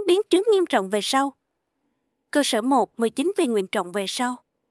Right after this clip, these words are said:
Cơ sở một mười chín Quy Bình Thạnh, thành phố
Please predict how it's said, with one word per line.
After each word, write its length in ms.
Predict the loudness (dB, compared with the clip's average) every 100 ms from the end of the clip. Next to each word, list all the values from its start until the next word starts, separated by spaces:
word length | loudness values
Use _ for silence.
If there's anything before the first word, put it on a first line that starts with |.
| _ _
Cơ 120 | 0
sở 180 | 2 2
một 300 | 4 2 2
mười 200 | 2 0
chín 280 | 2 0 0 -2 _
Quy 160 | -2 0
Bình 180 | 0 -2
Thạnh, 280 | -2 -2 -4 -12 _ -4
thành 200 | -2 -2
phố 360 | 0 0 0